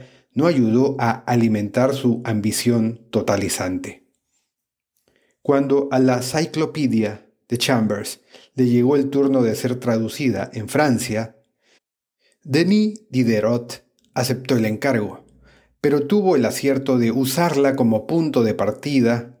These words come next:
para hacer el proyecto colaborativo que hoy conocemos. La innovación, ya se sabe, no consiste en la imposible tarea de inventar algo de cero,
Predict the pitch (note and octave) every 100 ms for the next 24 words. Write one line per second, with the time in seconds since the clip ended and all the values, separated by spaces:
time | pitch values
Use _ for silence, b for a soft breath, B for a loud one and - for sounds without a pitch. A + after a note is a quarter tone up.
0 | _ A#2 A#2 A2+ B2 A2+ C3+ B2+ A#2 A#2+
1 | A2+ A2+ B2 B2 A#2+ A#2 - B2+ A2 G2
2 | G#2+ G2+ - B2 A#2+ A#2+ G2+ G#2 A2+ A2
3 | A2+ - F2+ F2 - - _ _ _ _
4 | _ _ b b b b C3+ A#2 G#2 F#2+
5 | - C3 A2+ B2 - - _ _ _ _
6 | A#2 F2+ G#2 F#2+ A2 F#2+ G2 F2+ b b
7 | b b - F3+ A3 G#2 - B2+ B2+ C3
8 | C3+ B2 A2+ - E3 C3 - A2 - C#3
9 | A#2+ A2 A2 A2 B2 A2+ A2+ G#2 G2 F#2+
10 | A#2 A2 A2 G#2+ G#2 F#2+ - C#3+ A2+ -